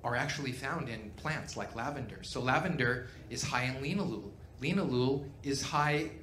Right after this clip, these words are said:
in, on the indica side of things. Linalool relaxes us. Whereas if you look at sativas, there's pinene and, uh, limonene and a whole bunch of others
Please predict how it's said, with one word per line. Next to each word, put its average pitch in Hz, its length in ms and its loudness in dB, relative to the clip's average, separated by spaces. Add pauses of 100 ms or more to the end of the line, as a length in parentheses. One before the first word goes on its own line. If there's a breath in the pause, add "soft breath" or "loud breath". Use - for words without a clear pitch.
(120)
in, 139 420 -6
on 135 100 -4
the 139 180 -4
indica 180 380 0
side 117 340 4
of 104 80 -2
things. 98 440 -4 (240 loud breath)
Linalool 135 640 6
relaxes 143 600 2
us. - 320 -8 (400 loud breath)
Whereas 135 240 4
if - 100 -6
you 135 80 -8
look 143 160 -2
at - 60 0
sativas, 131 640 0
there's 110 320 -4 (260 loud breath)
pinene 131 720 -2 (280 loud breath)
and, 110 500 -6
uh, 104 280 -6
limonene 131 840 0
and 113 140 -2
a 117 60 -2
whole 135 160 -2
bunch 123 220 -2
of 123 100 -4
others 117 420 -2